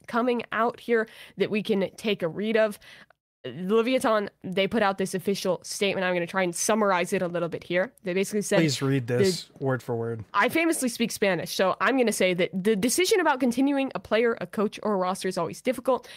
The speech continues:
Speaker 1: It was determined that Nazor did not continue in the starting lineup, and we moved him to a substitute. We went to opt for a different player. We understood the decision may affect many people because it affects us in the same way. In relation to the moment,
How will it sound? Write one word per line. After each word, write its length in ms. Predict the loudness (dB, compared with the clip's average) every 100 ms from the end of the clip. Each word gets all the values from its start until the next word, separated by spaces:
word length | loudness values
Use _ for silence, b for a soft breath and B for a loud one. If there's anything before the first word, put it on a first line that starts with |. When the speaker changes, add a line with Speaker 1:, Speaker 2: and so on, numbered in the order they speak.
| B
Speaker 1:
It 40 | 0
was 100 | 2
determined 340 | 2 4 4
that 80 | 4
Nazor 380 | 2 4 2 2
did 180 | 0
not 360 | 2 2 0 0
continue 320 | 0 2 2
in 60 | 0
the 80 | 0
starting 340 | 0 0 0
lineup, 400 | 2 2 2 0 B B B
and 120 | 0
we 80 | 2
moved 240 | 0 0
him 120 | -2
to 100 | -2
a 60 | -6
substitute. 640 | 0 0 0 -4 0 -2 -2
We 120 | -4
went 200 | -4 -8 _ _
to 300 | -4 -2 -2 -2
opt 320 | 0 0 -6 -8
for 240 | -2 -2
a 60 | -2
different 320 | -6 -10 -12
player. 360 | -2 2 2 0 B B 0
We 100 | 2
understood 360 | 4 2 0
the 40 | 0
decision 560 | 0 0 2 2 2 0
may 360 | 0 2 2 2
affect 520 | -2 -2 -2 -2 -4
many 240 | -4 -4
people 480 | -4 -6 0 0 -2 B
because 220 | -8 -4 -2
it 60 |
affects 380 | -2 0 0 0
us 180 | -2 0
in 100 | 0
the 60 |
same 280 | 0 0 0
way. 220 | 2 2
In 140 | 2 2
relation 500 | 2 2 2 2 0
to 80 | 2
the 80 | 2
moment, 340 | 4 2